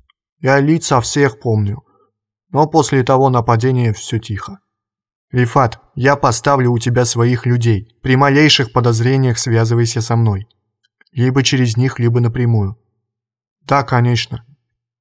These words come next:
Я хотел показать тебе одну вещь». Сагитов достал из замка зажигания ключ и захлопнул дверцу машины. «Пойдем со мной». Рифат повел Панкратова в мечеть.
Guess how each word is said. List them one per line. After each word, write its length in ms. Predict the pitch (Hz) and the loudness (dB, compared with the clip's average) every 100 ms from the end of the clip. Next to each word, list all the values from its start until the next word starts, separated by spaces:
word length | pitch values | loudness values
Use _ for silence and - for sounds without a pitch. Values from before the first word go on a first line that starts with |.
| _ _ | _ _
Я 180 | 127 139 | 0 0
хотел 380 | 165 156 170 151 | 0 0 0 0
показать 480 | 139 123 135 147 | 0 0 0 0
тебе 240 | 143 127 131 | 0 0 2
одну 240 | 123 131 | 2 0
вещь». 380 | 120 101 - - _ _ _ _ _ _ | 0 -2 -4 -10 _ _ _ _ _ _
Сагитов 520 | - 127 120 127 127 | -4 -2 0 0 2
достал 420 | 117 117 - 123 117 | 2 0 2 2 2
из 60 | |
замка 400 | 110 120 117 120 | 0 0 0 0
зажигания 560 | 110 110 113 117 113 110 | 0 0 2 2 2 0
ключ 380 | 127 135 135 - _ _ _ _ | -2 -2 -4 -10 _ _ _ _
и 80 | 139 | -2
захлопнул 580 | 131 123 127 131 135 123 | 0 0 2 0 0 -2
дверцу 380 | 110 107 - 113 | 0 -2 -2 -2
машины. 500 | 113 - 107 104 - _ _ _ _ _ _ _ | 0 0 -2 -6 -12 _ _ _ _ _ _ _
«Пойдем 380 | 135 147 151 123 | 0 2 2 0
со 180 | 131 110 | 0 0
мной». 300 | 104 104 - _ | -2 -4 -12 _
Рифат 480 | 143 127 117 131 120 | -2 -2 0 0 0
повел 300 | 117 110 113 | 0 2 0
Панкратова 600 | 117 113 117 110 107 107 | 0 -2 0 -2 0 -2
в 60 | 104 | 0
мечеть. 480 | 113 117 101 98 | 0 -2 -6 -8